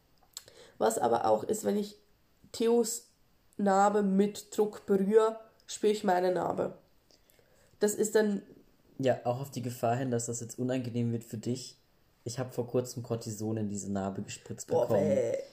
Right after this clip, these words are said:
Speaker 2: Weil es ja an manchen Stellen etwas breiter geworden war. Ich hab das Daniela per WhatsApp geschrieben und ich dachte, das ist keine große Sache.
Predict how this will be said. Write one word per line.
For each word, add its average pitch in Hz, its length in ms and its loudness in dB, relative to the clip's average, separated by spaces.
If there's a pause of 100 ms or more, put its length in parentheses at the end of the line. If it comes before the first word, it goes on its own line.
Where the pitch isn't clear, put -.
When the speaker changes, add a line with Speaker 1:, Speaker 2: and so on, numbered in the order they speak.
(380)
Speaker 2:
Weil 123 480 4 (420)
es - 120 -8
ja 135 100 2
an 127 60 2
manchen 123 220 -2
Stellen 120 240 0
etwas 110 260 -4
breiter 101 320 0
geworden 101 480 -2
war. 92 140 -4 (280)
Ich 120 140 -4
hab 160 100 -2
das 175 160 -2
Daniela 135 360 0
per 120 220 0
WhatsApp 117 460 -4
geschrieben 127 440 -4
und 107 100 2
ich 107 80 -10
dachte, 113 240 -6
das 104 100 -12
ist - 80 -16
keine 117 260 -2
große 110 360 -6
Sache. 123 540 0